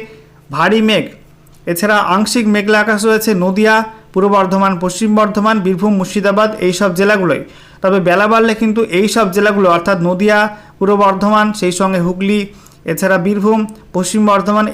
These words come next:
এই সব জেলা কিন্তু বৃষ্টির, আহ, মেঘ তৈরি হবে এবং বৃষ্টিপাত কিন্তু শুরু হবে এই সব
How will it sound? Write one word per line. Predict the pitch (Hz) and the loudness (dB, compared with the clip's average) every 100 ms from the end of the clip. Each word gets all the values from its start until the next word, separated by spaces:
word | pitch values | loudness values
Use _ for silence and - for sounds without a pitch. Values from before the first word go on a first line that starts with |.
| 180 | -2
এই | 190 | 0
সব | 214 185 | 0 0
জেলা | 196 202 | 0 0
কিন্তু | 208 202 | 0 0
বৃষ্টির, | 185 190 226 214 | 0 -2 -2 -4
আহ, | 214 - - 170 175 175 | -6 -16 -8 -2 0 2
মেঘ | 208 208 190 | 0 0 -2
তৈরি | 185 190 | 0 0
হবে | 196 202 185 | 0 2 2
এবং | 185 185 180 | 2 0 -2
বৃষ্টিপাত | 190 220 202 190 208 | -2 -2 -2 -2 -2
কিন্তু | 202 208 | -2 -2
শুরু | 180 190 | -2 0
হবে | 190 180 208 - - 180 | 2 0 -2 -8 -6 -4
এই | |
সব | 185 208 | -2 -2